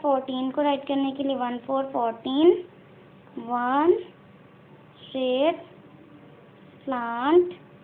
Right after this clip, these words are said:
फ़ोर, इसके बाद राइट करेंगे हम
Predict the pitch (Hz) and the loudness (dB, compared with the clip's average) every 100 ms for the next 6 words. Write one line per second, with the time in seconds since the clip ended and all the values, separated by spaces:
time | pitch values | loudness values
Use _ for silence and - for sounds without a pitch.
0 | - - - - - - - - - 269 | -20 -20 -20 -20 -20 -20 -20 -12 -2 0
1 | 247 254 262 - 277 269 269 262 254 277 | 2 0 -4 -4 0 0 2 0 -2 -2
2 | 269 269 277 277 294 | 0 0 0 2 0